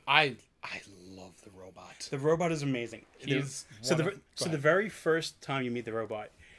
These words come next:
Speaker 2: he shoots and he misses Bill and Ted. Okay, so he shot, shot, misses Bill and Ted,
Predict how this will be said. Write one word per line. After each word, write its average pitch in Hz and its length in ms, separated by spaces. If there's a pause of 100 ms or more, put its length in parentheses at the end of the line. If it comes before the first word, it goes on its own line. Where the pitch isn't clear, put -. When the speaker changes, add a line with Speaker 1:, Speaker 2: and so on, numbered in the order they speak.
(120)
Speaker 2:
he 143 120
shoots - 680 (120)
and 135 100
he 123 80
misses 143 400
Bill 123 220
and 117 140
Ted. 95 240 (260)
Okay, 117 260
so 110 200
he 101 60
shot, 160 360
shot, 170 400
misses 151 300
Bill 139 180
and 139 100
Ted, 127 340